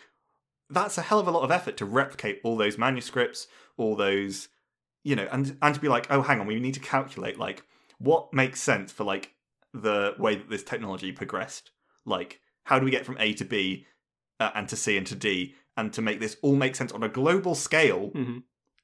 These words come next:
Speaker 1: And to have everyone be, not be like, "Huh, this seems to clash." Like
Speaker 2: Well, look, if we know anything about these guys, it is that they are willing to put the effort in.
Speaker 1: <laughs>
Speaker 2: And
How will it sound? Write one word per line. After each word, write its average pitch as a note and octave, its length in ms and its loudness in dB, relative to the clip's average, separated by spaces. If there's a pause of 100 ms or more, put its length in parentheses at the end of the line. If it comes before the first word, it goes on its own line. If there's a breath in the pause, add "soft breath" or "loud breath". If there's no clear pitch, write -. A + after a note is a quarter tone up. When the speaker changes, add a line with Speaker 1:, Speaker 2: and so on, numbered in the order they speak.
(200)
Speaker 1:
And B2+ 140 0
to B2 300 -4
have C#3 380 2
everyone C3+ 380 2
be, C3+ 240 -2
not B2 160 0
be A#2+ 60 -2
like, G#2+ 320 0
"Huh, F3+ 320 2 (400 soft breath)
this G3+ 180 4
seems A2 180 -2
to - 80 -10
clash." - 480 -4 (560)
Like A2+ 320 0 (140)
Speaker 2:
Well, E3+ 120 0
look, F#3 200 2
if F3 160 0
we F#3+ 180 8
know G#3 320 4 (140)
anything F#3 400 2
about A#2+ 160 -4
these A#2+ 160 -8
guys, - 340 -8
it C3+ 140 2
is B2+ 80 -2
that C3+ 120 -2
they B2 120 0
are A#2 100 0
willing C3 440 -2
to B2+ 120 -6
put C3 300 -6
the A2 160 -6
effort A#2 380 -4
in. A2 340 -8 (420)
Speaker 1:
<laughs> A#4 380 -2 (380)
Speaker 2:
And D#3+ 180 10